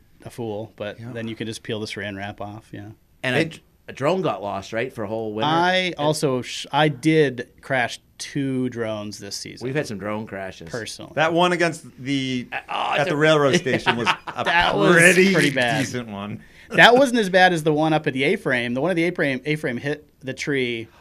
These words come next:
Speaker 2: Oh, that's
Speaker 1: fell
Speaker 2: right.
Speaker 1: thirty feet, hit the rocks, and then went in the water.
Speaker 2: That's right,
Speaker 1: So
Speaker 2: that's
Speaker 1: that one
Speaker 2: right.
Speaker 1: was, like,
Speaker 3: <laughs> Which one was it? What camp?
Speaker 1: totaled.
Speaker 2: The, uh, Bait
Speaker 3: Oh.
Speaker 2: Sheen one.
Speaker 3: Oh, yeah.
Speaker 1: Yeah. Yeah. That, well, you know,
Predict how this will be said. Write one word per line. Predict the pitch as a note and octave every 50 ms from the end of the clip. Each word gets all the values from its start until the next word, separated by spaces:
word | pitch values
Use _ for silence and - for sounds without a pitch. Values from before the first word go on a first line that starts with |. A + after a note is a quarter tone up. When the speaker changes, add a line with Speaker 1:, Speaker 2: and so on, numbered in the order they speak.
| - _ -
Speaker 2:
Oh, | - D#3+ D3+
that's | C#3+ C#3
Speaker 1:
fell | D#3 D#3+ E3 E3+ F3 F3 F3+ F3+ F3
Speaker 2:
right. | E3 F3+ G3 G#3 G3 D3+ -
Speaker 1:
thirty | - E3+ E3+ F3+ F#3+ F3
feet, | - - E3+ D#3+ D#3 D3 C#3 - -
hit | - E3+ F3 F3
the | - D#3+
rocks, | C#3 C#3 D3 D3+ D3+ D3 - - -
and | - B2+ A#2+ A2+ G#2+
then | B2 C#3 C#3 C3
went | B2+ A#2+ -
in | G#2+
the | G#2
water. | G2+ G2+ F#2+ F#2 -
Speaker 2:
That's | - - - - - -
right, | B2+ C3+ B2+ A#2+ -
Speaker 1:
So | -
Speaker 2:
that's | C3+ B2 B2+
Speaker 1:
that | D#3+ E3 E3+ D#3+
one | D#3+ D3+
Speaker 2:
right. | C#3+ C3+
Speaker 1:
was, | C3 B2 A2+
like, | A#2+ B2 A2+ G#2 G#2+
Speaker 3:
<laughs> |
Which | C#3 C#3 D3
one | D#3 D3+
was | D3+ D3
it? | D3
What | C#3+ C#3 C#3
camp? | C3+ D3+ D3+
Speaker 1:
totaled. | - G2 G#2 G2+ - - - - - -
Speaker 2:
The, | A#2+ C#3 C3+
uh, | C3 B2+ B2+ B2 A#2+ - - - - - A#2 G#2+
Bait | -
Speaker 3:
Oh. | G3+ G#3+ G#3 G3 F#3+ F3 F3+
Speaker 2:
Sheen | D#3 C3 G#2+ G#2
one. | G2+ G2+
Speaker 3:
Oh, | A2 G#2+ G#2
yeah. | G2 F#2 F2+
Speaker 1:
Yeah. | F#2 F2+ - G#2 - _ _ _ _ _ _ _ _ -
Yeah. | - A2 G#2 G#2 G#2 - -
That, | C3 C3+ C#3 C3+ D3+
well, | D3+ D3+ C#3+ C#3 - - _ _ _ _ _ _
you | - B2+
know, | B2+ A#2+ A#2